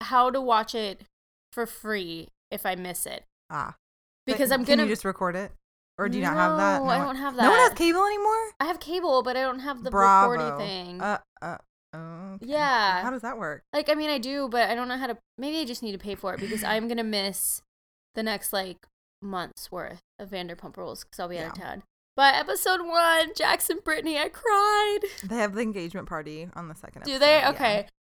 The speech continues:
Speaker 1: I was
Speaker 2: Or, like,
Speaker 1: confused.
Speaker 2: the, you know, celebration.
Speaker 1: I watched,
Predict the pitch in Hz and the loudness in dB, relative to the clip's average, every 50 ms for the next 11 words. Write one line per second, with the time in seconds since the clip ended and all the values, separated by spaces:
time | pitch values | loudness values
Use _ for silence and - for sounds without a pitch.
0 | _ _ - 285 302 320 - - 339 233 233 226 220 220 220 208 202 196 190 185 | _ _ -2 0 0 0 0 2 4 6 6 8 6 6 4 2 2 2 4 4
1 | 180 175 175 156 - 190 185 180 180 - 190 175 170 - 160 143 139 - - 143 | 4 2 0 -2 -2 -4 -4 -4 -4 -4 -4 -4 -4 -4 -6 -8 -8 -10 -14 -14
2 | 143 147 165 175 - 277 311 349 370 339 349 330 320 320 320 294 302 - - | -14 -12 -12 -4 0 2 4 4 4 4 4 4 4 2 0 -2 -4 -8 -10